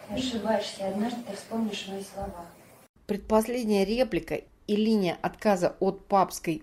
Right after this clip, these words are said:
Speaker 2: унии принадлежит военачальнику Луке Нотарусу.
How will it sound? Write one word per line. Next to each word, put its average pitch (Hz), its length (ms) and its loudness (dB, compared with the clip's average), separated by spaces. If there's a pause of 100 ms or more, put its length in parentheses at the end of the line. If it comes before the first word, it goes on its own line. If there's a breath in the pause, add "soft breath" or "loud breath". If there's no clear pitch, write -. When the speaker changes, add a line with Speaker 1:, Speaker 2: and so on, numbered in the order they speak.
(120)
Speaker 2:
унии 226 380 4
принадлежит 175 840 0 (100)
военачальнику 180 1160 4 (340 loud breath)
Луке 185 340 2
Нотарусу. 160 760 0